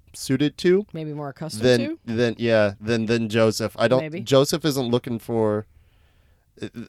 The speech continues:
Speaker 2: It's
Speaker 1: that
Speaker 2: not the same
Speaker 1: ball,
Speaker 2: kind of
Speaker 1: it's,
Speaker 2: ball.
Speaker 1: it's not
Speaker 2: Yeah.
Speaker 1: the same kind of ball that
Speaker 2: Yeah.
Speaker 1: Joseph is looking for, and I
Speaker 2: Agreed.
Speaker 1: think Adam is looking for that ball that he can just go up
Speaker 2: Yeah.
Speaker 1: and, and, and win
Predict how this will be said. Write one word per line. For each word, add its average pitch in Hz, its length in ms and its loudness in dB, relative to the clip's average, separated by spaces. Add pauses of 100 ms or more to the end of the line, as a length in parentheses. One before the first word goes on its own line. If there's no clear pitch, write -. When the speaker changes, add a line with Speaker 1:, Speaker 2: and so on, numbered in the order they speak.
(120)
Speaker 2:
It's 208 160 -6
Speaker 1:
that 139 120 4
Speaker 2:
not 247 120 -4
the 220 80 -4
same 127 80 6
Speaker 1:
ball, 143 240 8
Speaker 2:
kind 190 120 0
of 180 40 -6
Speaker 1:
it's, 180 40 -8
Speaker 2:
ball. 156 240 0
Speaker 1:
it's - 160 -8
not 127 160 -2
Speaker 2:
Yeah. 196 80 -4
Speaker 1:
the 190 60 -4
same 120 200 -2
kind 113 160 -4
of 101 80 -2
ball 107 220 6
that 95 140 -2
Speaker 2:
Yeah. 104 100 0
Speaker 1:
Joseph 98 260 -2
is 95 120 -8
looking 101 260 -8
for, 104 160 -2
and 104 80 0
I 101 40 2
Speaker 2:
Agreed. 185 80 0
Speaker 1:
think 120 200 -6
Adam 104 280 -2
is 104 160 0
looking 107 300 -6
for 104 240 -4
that 101 200 0
ball 104 200 2
that 98 120 -2
he 117 80 -4
can 107 140 -10
just 104 280 -6
go 107 220 4
up 107 260 0 (420)
Speaker 2:
Yeah. 160 180 -4
Speaker 1:
and, 104 160 -2
and, 98 300 -6 (100)
and 101 260 -2
win 104 340 -2